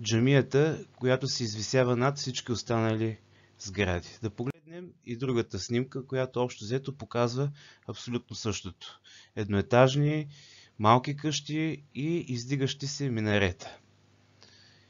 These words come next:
И ако още се чудите кой е този град и не сте познали, това е София непосредствено след Освобождението. Както виждаме,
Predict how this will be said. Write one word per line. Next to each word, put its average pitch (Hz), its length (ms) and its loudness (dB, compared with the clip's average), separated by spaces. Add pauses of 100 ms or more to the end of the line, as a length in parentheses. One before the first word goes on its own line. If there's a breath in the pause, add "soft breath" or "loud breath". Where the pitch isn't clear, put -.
(360 soft breath)
И 127 80 2
ако 120 160 2
още 165 240 4
се 151 120 -4
чудите 143 420 -2
кой 143 200 4
е 135 100 -2
този 117 280 4
град 170 520 2
и 127 100 2
не 113 100 2
сте 131 240 0
познали, 135 720 0
това 131 240 0
е 139 60 6
София 143 720 2
непосредствено 135 920 -2 (520 loud breath)
след 131 320 6
Освобождението. 92 1000 -2
Както 147 300 -2
виждаме, 147 600 -2